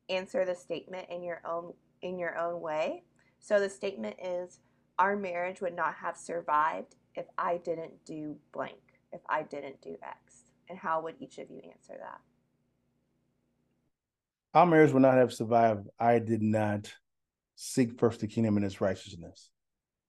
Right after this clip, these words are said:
Speaker 2: and watch him do all the adding. It's been, it's been very, uh, uh, fulfilling to see as I'm seeking the kingdom and his, and his righteousness first,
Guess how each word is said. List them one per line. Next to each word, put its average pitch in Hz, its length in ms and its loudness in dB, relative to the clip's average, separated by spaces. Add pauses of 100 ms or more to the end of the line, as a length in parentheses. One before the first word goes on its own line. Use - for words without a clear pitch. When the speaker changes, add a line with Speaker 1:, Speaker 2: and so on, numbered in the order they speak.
Speaker 2:
and 104 140 -4
watch 107 220 2
him 107 80 0
do 104 160 -2
all 92 160 -4
the 87 140 -4
adding. - 280 -10 (1200)
It's 95 120 -10
been, 107 200 0
it's 113 140 0
been 110 200 0
very, 117 460 6 (400)
uh, 113 380 -4
uh, 110 420 -4 (140)
fulfilling 113 480 4
to 104 80 -2
see 104 540 2 (540)
as 110 220 2
I'm 104 180 6
seeking 117 460 2
the 104 100 0
kingdom 135 520 4 (160)
and 110 140 -2
his, 104 140 -2
and 110 160 0
his 110 200 2
righteousness 120 560 4
first, 104 500 2